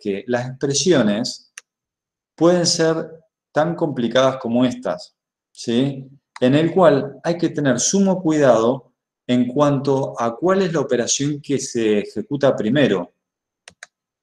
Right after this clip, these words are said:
Primero se ejecutan las operaciones aritméticas de división, después las restas, después las operaciones de comparación y finalmente las operaciones booleanas.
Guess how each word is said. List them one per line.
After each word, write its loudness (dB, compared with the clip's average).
Primero 2
se -4
ejecutan -4
las -8
operaciones -4
aritméticas -2
de 0
división, 2
después 2
las 0
restas, 0
después 2
las 2
operaciones 0
de -4
comparación -2
y -2
finalmente 0
las 0
operaciones -4
booleanas. -6